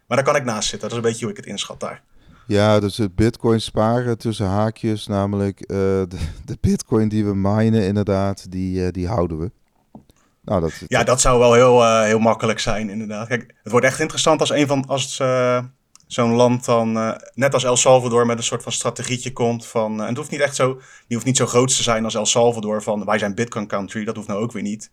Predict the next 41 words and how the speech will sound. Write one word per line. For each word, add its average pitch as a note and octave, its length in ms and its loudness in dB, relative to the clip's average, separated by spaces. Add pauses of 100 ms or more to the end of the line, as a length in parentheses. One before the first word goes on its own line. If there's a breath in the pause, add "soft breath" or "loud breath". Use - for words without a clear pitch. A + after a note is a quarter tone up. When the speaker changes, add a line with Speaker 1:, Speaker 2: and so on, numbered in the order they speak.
(160 loud breath)
Speaker 2:
Mhm. G#2+ 120 -16 (420 loud breath)
Speaker 1:
Maar A2 180 2
zo'n B2 360 2 (140)
land B2 360 0
in A#2+ 100 0
die C3 140 0
regio A#2+ 420 2
die A2+ 100 -6
zegt A2+ 280 -4
van, B2+ 100 -8
"Nou, C3+ 200 -4
wij, G2 420 -6
eh, G2 60 -8 (800 soft breath)
wij A#2 140 2
doen B2+ 160 6
ook, C#3 260 4
eh, A#2+ 120 6
dollar A#2+ 240 4
cost C3+ 240 2
averaging B2 480 2
in A#2+ 120 4
Bitcoin B2+ 360 4
elke A#2 220 2
maand", A2 360 2
weet A2+ 160 -2
je B2 80 0
wel? D#3+ 220 2 (100)
Speaker 2:
Ja. A2 120 -14 (100)
Speaker 1:
Wij, G#2+ 200 2
eh, A#2+ 80 -4 (100)
dit B2 180 -4
is A#2 100 -2
onze, A#2 300 0
eh, A2 240 2 (140)
dat C3+ 240 0
zou, B2 180 0 (360 loud breath)
dat C#3 240 0
zou A#2+ 160 2
heel A2+ 120 2
interessant A#2+ 480 -2
zijn. F#2 360 -6